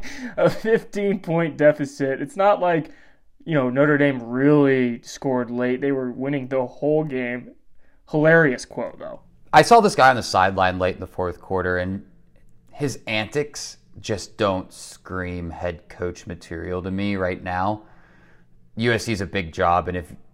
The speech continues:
Speaker 2: you want any shot as the interim, you've gotta kinda compose yourself and conduct yourself accordingly, especially when you're going up against the likes of the people on the, on the other coaches on the short list. So I think they're gonna be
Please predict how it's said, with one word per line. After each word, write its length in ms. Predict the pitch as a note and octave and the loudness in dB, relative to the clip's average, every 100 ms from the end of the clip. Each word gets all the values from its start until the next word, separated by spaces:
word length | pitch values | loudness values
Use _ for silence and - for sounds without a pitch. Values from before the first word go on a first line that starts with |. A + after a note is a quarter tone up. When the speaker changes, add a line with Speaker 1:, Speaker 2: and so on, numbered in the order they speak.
| _ _ - | _ _ -8
Speaker 2:
you 160 | G2+ | -4
want 200 | G2 F#2+ | 0 0
any 220 | F#2+ F#2+ F2+ | -2 -6 -6
shot 320 | - F#2 F2 | -2 0 0
as 140 | F2 | -4
the 100 | F2+ | -8
interim, 380 | E2+ E2+ F#2 F2 | -10 -8 -8 -8
you've 120 | E2+ | -8
gotta 360 | E2+ F2 E2+ D#2+ | -4 -2 -2 -6
kinda 200 | - E2 | -8 -10
compose 500 | D#2+ F2 - F2 E2 | -10 -14 -10 -8 -8
yourself 420 | E2 E2 E2+ E2 | -10 -8 -6 -6
and 80 | F2+ | -6
conduct 440 | E2+ G2 F2 E2 E2+ | -10 -6 -4 -6 -8
yourself 320 | E2 E2+ E2 | -8 -6 -6
accordingly, 640 | - F#2 E2 E2+ E2+ F2 - - - - - | -8 -8 -6 -6 -8 -10 -14 -20 -20 -20 -14
especially 420 | G#2+ - A2 - | -8 -2 -2 -2
when 100 | F#2+ | -6
you're 100 | F#2 | -4
going 200 | F2 F2 | -4 -2
up 260 | E2+ E2+ - _ _ _ | -2 -6 -10 _ _ _
against 300 | G2 F#2 F2 | -8 -6 -6
the 80 | - | -6
likes 340 | E2+ E2 E2+ - | -4 -4 -6 -10
of 40 | |
the 60 | E2+ | -12
people 400 | F2+ E2+ E2+ E2+ | -10 -8 -6 -4
on 100 | E2 | -6
the, 220 | D#2+ D#2+ | -8 -10
on 80 | - | -8
the 80 | F#2 - - | -10 -10 -8
other 160 | G#2 G2+ | -4 -4
coaches 320 | - G2+ - | -4 -8 -8
on 80 | F2 | -10
the 80 | E2 | -10
short 320 | - E2 - | -10 -10 -8
list. 300 | D#2+ D#2+ - | -10 -10 -10
So 260 | E2+ E2 D#2 - - - _ _ - | -6 -6 -8 -20 -20 -20 _ _ -6
I 80 | G2 | -4
think 180 | G2 | -2
they're 80 | F#2+ | -4
gonna 220 | F#2 F2+ | -4 -4
be 640 | E2+ - F#2+ F2+ F2 E2 | -6 -10 -8 -8 -8 -10